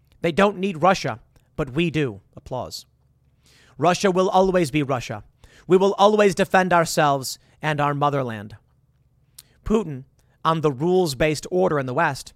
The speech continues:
quote, "Has anyone seen these rules who agreed to them?"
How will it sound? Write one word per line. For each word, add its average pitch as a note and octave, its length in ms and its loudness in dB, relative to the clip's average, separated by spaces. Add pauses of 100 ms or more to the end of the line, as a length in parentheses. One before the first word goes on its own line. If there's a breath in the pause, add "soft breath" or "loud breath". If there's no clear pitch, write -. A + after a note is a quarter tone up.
(100)
quote, F3 260 -2 (560 soft breath)
"Has G3 220 0
anyone C#4+ 340 0
seen C4+ 320 -2
these B3 200 -4
rules B3 340 -2
who A#3 100 0
agreed F#3+ 280 2
to D3+ 40 -6
them?" G#2+ 240 -10